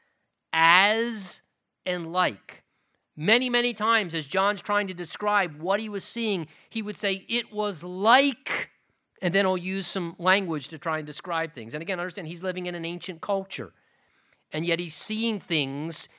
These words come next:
in future ways in a time period he's never lived in, with developments, modern technology. I mean, John wasn't seeing planes flying around yet, or bombs or missiles, or, and he's trying to describe it. "I don't know, it kinda looked like,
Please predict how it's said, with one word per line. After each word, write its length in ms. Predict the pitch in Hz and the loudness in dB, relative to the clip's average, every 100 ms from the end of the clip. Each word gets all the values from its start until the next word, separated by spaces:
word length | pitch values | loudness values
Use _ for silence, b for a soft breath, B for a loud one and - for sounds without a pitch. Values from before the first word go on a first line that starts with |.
| b b | b b
in 160 | 170 | -6
future 580 | 151 - 190 214 - 190 | -6 -6 -4 -4 -4 -4
ways 640 | 165 196 196 170 160 160 - b b | -2 0 2 0 -2 -6 -10 b b
in 140 | 185 | -6
a 40 | 170 | -6
time 380 | - 190 220 196 | -4 -2 -2 -2
period 300 | 190 180 165 | -4 -4 -4
he's 260 | 180 160 | -8 -10
never 400 | 175 180 214 226 | -6 0 0 0
lived 380 | 208 185 233 170 | -2 0 -2 -2
in, 180 | 139 123 | -4 -4
with 160 | 120 | -8
developments, 920 | - 120 117 185 208 185 196 196 - | -10 -8 0 2 2 -2 0 0 -2
modern 380 | 156 151 170 156 | -2 0 0 -2
technology. 1120 | - 147 - 156 190 214 214 160 202 196 196 B B 156 | -6 -8 -4 0 2 2 0 -2 -2 -2 -4 B B -4
I 20 | |
mean, 180 | 165 151 | -2 0
John 260 | 170 208 | 0 0
wasn't 200 | 190 185 | 0 -4
seeing 280 | - 196 196 | -6 -8 -8
planes 460 | - 165 180 196 180 | -4 2 4 2 0
flying 360 | 190 180 185 | 2 2 2
around 300 | 185 185 190 | 2 2 0
yet, 180 | 185 190 | -2 -4
or 60 | 175 | 0
bombs 520 | 123 165 185 190 147 | 4 6 6 0 -4
or 80 | 156 | -2
missiles, 480 | 160 190 - 185 | -2 -2 -4 -6
or, 60 | 185 B B B | -6 B B B
and 100 | 196 | -4
he's 120 | 190 | -2
trying 260 | - 254 | 2 2
to 80 | 254 | 2
describe 540 | 220 - 240 254 294 143 | -2 0 4 4 4 0
it. 120 | 147 B B B | -10 B B B
"I 80 | 240 | -10
don't 200 | 254 254 | -6 -6
know, 240 | 240 247 202 | -4 -2 -2
it 140 | 185 | -4
kinda 240 | - 240 | -4 -2
looked 460 | 226 208 269 277 - | -2 0 0 -2 -8
like, 580 | 202 220 240 - - | -2 0 -2 -4 -12